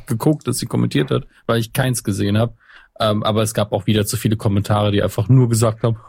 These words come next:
„Frauen haben da nichts verloren.“ Während natürlich dann wieder viele gesagt haben, „Nein, Moment, die hat das einfach schlecht kommentiert.“ Ja, es gab aber nun mal auch die Kommentare. Es gab wie immer die „Frauen sollten keine Männerspiele kommentieren“,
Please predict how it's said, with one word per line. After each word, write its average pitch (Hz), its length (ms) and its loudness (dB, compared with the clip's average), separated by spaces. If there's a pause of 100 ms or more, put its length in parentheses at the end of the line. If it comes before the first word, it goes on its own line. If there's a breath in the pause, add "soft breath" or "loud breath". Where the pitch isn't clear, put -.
(120 loud breath)
„Frauen 147 340 4
haben 143 300 6
da 139 100 6
nichts 143 300 2
verloren.“ 143 440 4 (760 loud breath)
Während 117 260 2
natürlich 117 220 0
dann 113 160 2
wieder 117 180 4
viele 120 220 0
gesagt 113 320 0
haben, 110 160 4
„Nein, 135 240 4
Moment, 131 420 2
die 123 60 2
hat 117 140 -2
das 123 140 2
einfach 127 240 0
schlecht 127 340 0
kommentiert.“ 123 460 2
Ja, 104 100 2
es 101 140 -6
gab 110 200 -2
aber 104 180 0
nun 107 140 4
mal 101 120 2
auch - 280 -2 (400)
die 123 140 6
Kommentare. 104 680 0
Es 98 160 -8
gab 104 280 -2
wie 113 160 2
immer 117 240 4
die 107 280 4 (180 loud breath)
„Frauen 110 360 4
sollten 113 360 2
keine 113 240 2
Männerspiele 113 580 2
kommentieren“, 117 760 4